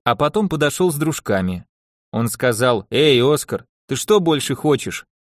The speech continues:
чтобы Эмма Уотсон тебе подрочила или отсосала?» Я сказал, что не знаю, кто такая Эмма Уотсон. Мэтт Колбер сказал: «Гермиона, дебил».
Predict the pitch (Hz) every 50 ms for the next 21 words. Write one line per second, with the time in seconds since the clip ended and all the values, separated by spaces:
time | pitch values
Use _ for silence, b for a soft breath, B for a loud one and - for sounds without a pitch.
0 | _ _ _ - - - 160 143 143 156 - - 156 160 156 156 156 156 156 165
1 | 175 160 147 - - 151 139 - - 160 156 170 165 185 180 165 180 185 180 -
2 | - 254 277 254 202 135 - - 143 151 156 156 160 160 - - 208 208 - -
3 | - 113 98 92 85 87 - _ _ _ _ _ _ _ _ _ _ _ _ _
4 | _ _ _ - 147 196 - - - 220 208 170 208 240 254 233 - - - 220
5 | 226 247 220 196 196 196 185 180 180 165 - - 156 147 151 143 139 - 151 147
6 | 151 151 - - 127 131 135 135 131 117 101 101 95 - - - 101 95 90 87
7 | - _ _ _ _ _ _ _ - 117 127 123 - - 143 151 147 131 123 127
8 | 117 - - - 127 113 104 120 113 110 95 - _ _ _ _ - 95 90 107
9 | 131 127 139 151 160 170 185 190 196 180 139 110 98 98 107 101 98 117 117 107
10 | 90 85 -